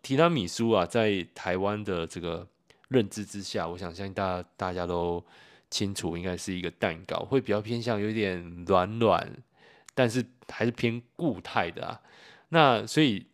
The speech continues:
看到你这样描述，我就会很好奇是说，所以正统的提拉米苏应该比较偏向液态吗？好，所以我就查了这个食谱，这个你，你可以之后请他发现啊，因为我帮你把食谱查出来。这个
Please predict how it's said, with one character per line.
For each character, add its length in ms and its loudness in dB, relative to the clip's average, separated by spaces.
看 140 0
到 120 8
你 60 2
这 100 2
样 60 6
描 180 0
述， 160 -4
我 100 -2
就 100 -2
会 240 2
很 260 -8
好 180 0
奇 160 -8
是 100 -8
说， 240 0
所 180 2
以 200 2
正 300 4
统 260 -6
的 120 0
提 180 -8
拉 100 -2
米 120 -10
苏 160 -6
应 60 -8
该 140 -6
比 80 -8
较 80 -4
偏 180 -12
向 260 -8
液 220 -8
态 200 -2
吗？ 240 -4
好， 200 4
所 120 6
以 20 12
我 100 8
就 120 6
查 240 2
了 180 6
这 120 0
个 80 4
食 240 -4
谱， 300 -8
这 100 -4
个 480 2
你， 220 -8
你 100 -4
可 140 2
以 240 4
之 140 -4
后 220 4
请 220 -8
他 180 -4
发 180 -2
现 220 -6
啊， 60 -6
因 80 -4
为 60 -2
我 100 -2
帮 220 -2
你 60 -8
把 100 -2
食 180 -10
谱 140 -10
查 180 -8
出 120 -4
来。 120 -2
这 120 4
个 480 10